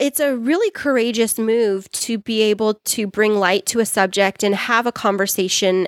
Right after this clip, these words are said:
and dig deep into the facts surrounding, because what we tend to find on the newsfeed are soundbite clips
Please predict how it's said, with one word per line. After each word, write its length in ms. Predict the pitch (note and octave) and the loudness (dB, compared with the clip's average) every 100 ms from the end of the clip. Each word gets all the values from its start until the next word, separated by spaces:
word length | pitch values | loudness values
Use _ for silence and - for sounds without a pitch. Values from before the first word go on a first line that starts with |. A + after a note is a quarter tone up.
| - | -2
and 260 | F#3 F#3 | -2 -2
dig 300 | - A3+ G3+ | 0 -2 0
deep 260 | - G#3+ - | -4 -4 -2
into 720 | F#3+ G3 G3+ G3+ F#3 F#3 F#3 - - - - | 0 0 0 0 2 0 -4 -8 -20 -20 -20
the 200 | - G#3+ | -4 -4
facts 400 | - A3+ - - | -2 -4 -4 -6
surrounding, 840 | - A3 G#3+ G#3+ A3+ G#3 G3 F#3 | -4 0 2 2 0 -2 -2 -2
because 460 | G3 G#3 A3+ G#3 G3 | -2 -2 0 0 0
what 240 | A#3 G3+ | -2 0
we 260 | A#3 C4+ D4+ - - _ - | -2 -2 -2 -6 -20 _ -10
tend 300 | - C4+ B3+ - | -2 0 -2 -2
to 120 | B3 | -4
find 600 | - A#3+ A3+ A3 G#3 G#3 - | -2 0 2 2 0 -2 0
on 260 | F#3+ G3 | 0 2
the 80 | G3 | 0
newsfeed 720 | G#3 C4 E4+ - G#3 F#3+ F3+ - | 2 0 -2 -4 -6 -4 -2 -2
are 260 | - G3 F#3+ | 0 0 0
soundbite 920 | F#3 - A3 G#3+ G#3+ G#3 G3 F3+ - | -2 -2 0 0 0 -2 -2 -2 -6
clips 500 | - - F#3+ - - | -8 -4 -4 -4 -10